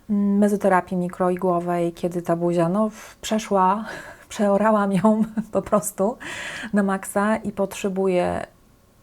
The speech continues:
złagodzenia, nawilżenia.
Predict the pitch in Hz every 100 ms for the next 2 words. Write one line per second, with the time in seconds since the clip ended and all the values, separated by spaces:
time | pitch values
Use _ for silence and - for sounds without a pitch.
0 | _ _ _ _ _ _ - 196 226 226
1 | 202 202 196 180 180 190 214 208 202 190
2 | 190 185 175